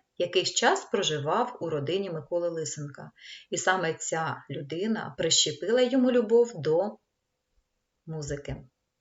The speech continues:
І навчила, до речі, грати на фортепіано. Третє запитання. Скільки років було Максимові, коли надрукували його першу збірку?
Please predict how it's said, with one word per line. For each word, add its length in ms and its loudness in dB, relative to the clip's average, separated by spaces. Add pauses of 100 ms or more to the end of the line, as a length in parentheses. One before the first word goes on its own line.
(1300)
І 100 4
навчила, 480 2
до 140 0
речі, 300 -4
грати 560 -2 (340)
на 540 -2 (120)
фортепіано. 720 -6 (920)
Третє 280 8
запитання. 720 0
Скільки 420 6
років 320 6
було 200 6
Максимові, 840 0 (340)
коли 240 6
надрукували 640 6
його 240 2
першу 400 0
збірку? 540 -6